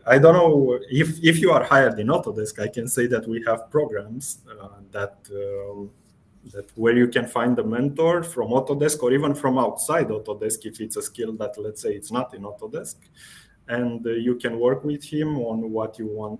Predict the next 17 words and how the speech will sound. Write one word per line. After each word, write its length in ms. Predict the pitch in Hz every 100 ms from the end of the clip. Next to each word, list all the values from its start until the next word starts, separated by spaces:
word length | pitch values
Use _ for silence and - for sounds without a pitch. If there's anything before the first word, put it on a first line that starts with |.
| _
what 280 | 110 113 120
you 60 |
are 100 | 104
trying 280 | - 113 113
to 100 | 110
develop, 520 | 101 98 123 123 120
and 120 | 104 101
he 80 | 101
can 240 | 110 101
give 240 | 107 104
you 220 | 104 107 104
advices 580 | - 107 107 - 101
all 160 | 107 101
the 140 | 107
time 500 | 101 117 117 117 110 98
and 180 | 98
try 280 | - 104 101